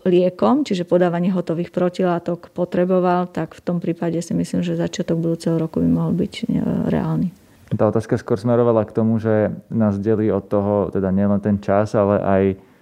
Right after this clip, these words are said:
Speaker 2: nejaké ďalšie testy, nejaký proces schvaľovania, že vy už to máte tu v tejto budove, ale na to, aby sa to mohlo používať, musí prebehnúť celý nejaký proces.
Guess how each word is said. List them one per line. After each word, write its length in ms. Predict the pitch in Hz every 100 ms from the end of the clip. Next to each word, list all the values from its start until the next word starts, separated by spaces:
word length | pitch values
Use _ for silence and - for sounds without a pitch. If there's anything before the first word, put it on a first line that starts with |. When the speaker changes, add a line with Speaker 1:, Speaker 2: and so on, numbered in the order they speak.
| _
Speaker 2:
nejaké 320 | - 101 104
ďalšie 400 | 98 95 95 113
testy, 560 | 101 92 - - 101 98 -
nejaký 480 | - 95 92 92 -
proces 400 | 104 98 107 -
schvaľovania, 720 | 104 95 95 95 101 104 95
že 20 | -
vy 240 | 95 113
už 160 | 120 -
to 80 |
máte 320 | 135 131 131 139
tu 160 | 135
v 80 | 123 127
tejto 160 | 120
budove, 560 | 117 110 117 120 139 147 - _
ale 640 | - 113 107 104 104 - - _ - -
na 240 | - 120
to, 80 | 110
aby 160 | 123 113
sa 160 | 127
to 80 | 113
mohlo 240 | 113 113 101
používať, 480 | 107 107 107 110
musí 480 | 95 87 113 113 120
prebehnúť 480 | 104 101 104 101 101
celý 240 | 104 104
nejaký 320 | 101 95 90 -
proces. 480 | - 87 82 -